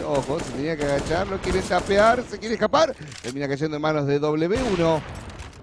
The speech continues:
Aparecía Remix también, si está suplex, está Remix. Uy, decí que no estaba con la mira puesta porque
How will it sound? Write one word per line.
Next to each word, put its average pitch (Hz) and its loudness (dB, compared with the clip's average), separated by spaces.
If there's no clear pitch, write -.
Aparecía 139 -2
Remix 151 2
también, 151 2
si 143 -4
está 147 -4
suplex, 165 -2
está 170 0
Remix. 175 -2
Uy, 240 0
decí 220 -4
que 269 0
no 220 4
estaba 240 4
con 185 2
la 185 6
mira 214 4
puesta 190 4
porque 156 0